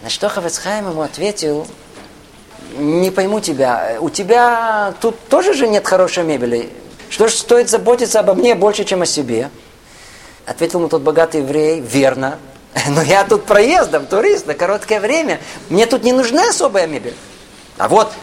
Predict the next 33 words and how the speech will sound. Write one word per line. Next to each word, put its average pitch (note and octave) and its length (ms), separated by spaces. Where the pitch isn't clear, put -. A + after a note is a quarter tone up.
в B2 60
Америке, B3+ 480
где C3 140
я D#3 80
живу, F#3+ 340
о, F3+ 500
у A#2 60
меня F3 180
есть A3 140
огромный D#3+ 600
красивый D#3+ 480
дом, G#3 320
отличная D#3+ 540
прочная D#3 460
мебель». C#3+ 380
Ответил F#3 360
ему D#3+ 120
Хафец - 340
Хаим: F3+ 340
«О, D4+ 160
и A3+ 80
я C#4 200
тут C#4 220
тоже C4 240
проездом, G#3 640
в - 100
дороге, B3 340
всего G#3 220
лишь G#3+ 140
прохожий, G#3 500
на G3+ 80
короткое A3 360
время. B2 240